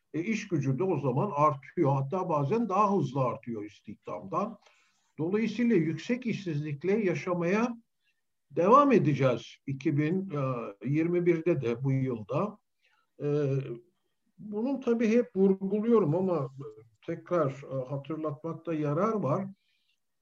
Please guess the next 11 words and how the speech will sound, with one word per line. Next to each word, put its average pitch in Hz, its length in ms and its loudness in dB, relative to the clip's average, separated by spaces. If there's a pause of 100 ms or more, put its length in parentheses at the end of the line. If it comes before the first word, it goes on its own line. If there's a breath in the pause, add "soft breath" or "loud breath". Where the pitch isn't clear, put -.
E, 143 200 0
işsizlik 190 640 -4
biliyorsunuz 196 560 0
iki 175 260 -6
bin 202 100 0
on 214 180 2
sekizde 190 600 -4
büyük 202 240 0
bir 147 60 -4
sıçrama 175 580 -2
yaptı. 135 560 -2